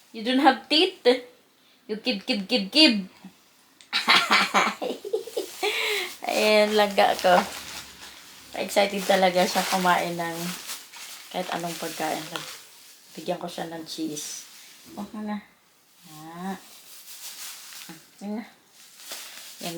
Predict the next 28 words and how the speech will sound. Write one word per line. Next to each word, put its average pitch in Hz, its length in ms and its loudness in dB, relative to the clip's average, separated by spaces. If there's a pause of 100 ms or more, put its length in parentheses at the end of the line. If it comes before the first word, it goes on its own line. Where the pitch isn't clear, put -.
guys. 156 480 -4 (1700)
Actually, 220 320 6
nawalan 202 320 8
ako 202 160 4
ng 196 160 4
gana 175 240 8
kumain 175 560 -2
kasi 180 400 0
nga, 156 160 -4 (1040)
ang 175 160 2
tagal 175 240 6
ng 170 160 4
asawa 156 400 2
ko. 160 80 2
Eh, - 160 0
mas 180 160 0
inuna 185 320 2
pa 175 160 -4
kasi 156 400 -2 (480)
yung - 80 -2
asawa 170 400 2
ko - 80 -4
yung 160 640 2 (960)
order 175 320 6
ng 165 160 -2 (160)
aking 156 480 -6
mga 156 300 -2
anak 147 340 -2